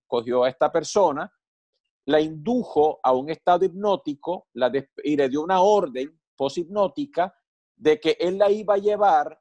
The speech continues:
a una oficina de gobierno y cuando la persona se parara frente a la recepcionista,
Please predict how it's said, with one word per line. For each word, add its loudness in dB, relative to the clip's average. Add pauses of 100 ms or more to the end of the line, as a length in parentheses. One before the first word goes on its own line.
(120)
a -4
una -12
oficina -12
de -8
gobierno -6 (720)
y -6
cuando 0
la 0
persona -6
se -6
parara 0
frente -10
a -8
la -10
recepcionista, -12